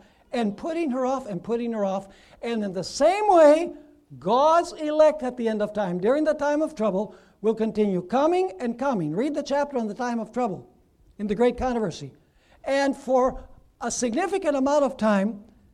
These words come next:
it will appear that God is not answering their pleas. God seems to be absent, in other words. In Luke chapter eighteen, verse seven,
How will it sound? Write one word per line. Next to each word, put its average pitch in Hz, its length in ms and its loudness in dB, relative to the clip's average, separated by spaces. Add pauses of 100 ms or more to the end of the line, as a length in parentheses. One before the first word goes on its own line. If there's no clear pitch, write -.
(220)
it 269 120 2
will 254 160 6
appear 269 560 2 (240)
that 254 280 2
God 262 560 4
is 226 200 -2
not 254 440 -2
answering 247 560 -4
their 190 180 -4
pleas. - 640 -10 (2500)
God 220 280 -2
seems 196 420 -6
to 170 100 -10
be 175 160 -4
absent, 180 560 -10 (600)
in 175 180 -4
other 156 160 -6
words. - 400 -10 (1300)
In 185 220 -4
Luke 240 240 2
chapter 220 360 -2
eighteen, 220 480 -4
verse 180 220 -8
seven, 208 340 -4